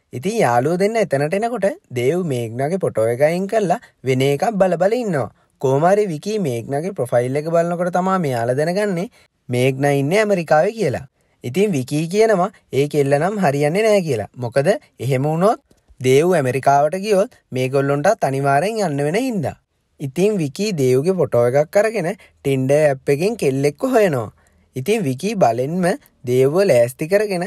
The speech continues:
කෙල්ලෙක්ව බලන්න යවනවා. ඉතින් මෙයාට හම්බෙන හැම කෙල්ලම මෙයාගෙන් අහන්නේ ඔයා සෙක්ස් කරන්න කැමතිද කියලා. ඇත්තටම මේ ඇප් එකේ ඉන්නේ ගණිකාවියෝ. ඉතින් මේකට දේව්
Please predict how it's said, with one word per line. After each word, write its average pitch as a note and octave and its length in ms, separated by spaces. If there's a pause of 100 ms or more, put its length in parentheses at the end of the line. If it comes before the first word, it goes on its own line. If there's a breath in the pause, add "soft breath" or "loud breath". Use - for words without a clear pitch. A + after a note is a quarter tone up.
කෙල්ලෙක්ව B2 500
බලන්න D3+ 360
යවනවා. F3+ 360 (240)
ඉතින් E3 300
මෙයාට C3 340
හම්බෙන E3+ 380
හැම C#3+ 260
කෙල්ලම D#3+ 380
මෙයාගෙන් C#3+ 540
අහන්නේ G#3 360 (200 soft breath)
ඔයා C3+ 300
සෙක්ස් B2+ 300
කරන්න C#3 340
කැමතිද F#3 400
කියලා. A#2+ 340 (200 soft breath)
ඇත්තටම D#3 380
මේ G3 240
ඇප් C#3+ 280
එකේ E3+ 260
ඉන්නේ A3 360 (180 soft breath)
ගණිකාවියෝ. C#3+ 720 (340 soft breath)
ඉතින් F3+ 360
මේකට D3 520
දේව් C#3+ 420